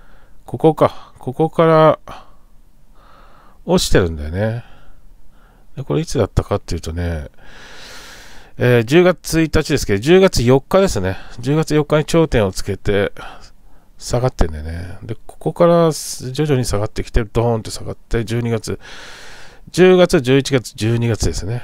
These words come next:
そして一月にどん底行ってんですよね。で、なんとか持ち直したんだけど、今年の頭ね。まあ、今回もないですね。今回ないです。そしてその前はですね、この辺かな。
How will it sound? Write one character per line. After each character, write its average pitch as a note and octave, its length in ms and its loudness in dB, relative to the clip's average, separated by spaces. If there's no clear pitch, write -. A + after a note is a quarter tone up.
そ - 200 -6
し - 100 -8
て C#3+ 100 0
一 A2+ 240 0
月 A2+ 140 2
に - 140 -4
ど A2 100 2
ん G#2+ 60 -4
底 G#2 100 0
行 G2 80 0
っ - 20 -12
て F#2+ 100 2
ん - 20 -4
で F2+ 80 -6
す - 100 -6
よ E2+ 80 -10
ね。 F2+ 320 -10
で、 A#2 100 -6
な D3 160 0
ん F3+ 100 -2
と D3 120 2
か G#2+ 100 2
持 G#2 140 2
ち G2+ 140 0
直 A2+ 160 2
し - 60 -6
た F#2 120 -2
ん F2+ 60 -6
だ F#2 80 -6
け G2+ 100 -8
ど、 F#2 380 -4
今 G#2 140 -4
年 - 180 -2
の G2 80 0
頭 E2+ 300 -4
ね。 G2+ 260 -8
ま C#3 520 4
あ、 A2+ 60 -8
今 F#3+ 160 2
回 B2+ 140 0
も A2+ 100 -4
な A#2+ 140 0
い A#2+ 40 -2
で A#2 60 -2
す - 140 -6
ね。 - 140 -8
今 C#3 160 -6
回 F#2+ 140 -6
な E2+ 80 -6
い F2 80 -6
で E2 80 -8
す。 - 200 -6
そ - 180 4
し - 80 -2
て A#3 80 2
そ G#3 140 0
の A3+ 100 2
前 A#3+ 180 4
は D#3+ 100 4
で G2+ 100 4
す - 120 4
ね、 G2+ 380 -2
こ B2 220 -4
の C#3 120 2
辺 D3 300 0
か C#3+ 160 2
な。 D#3+ 220 2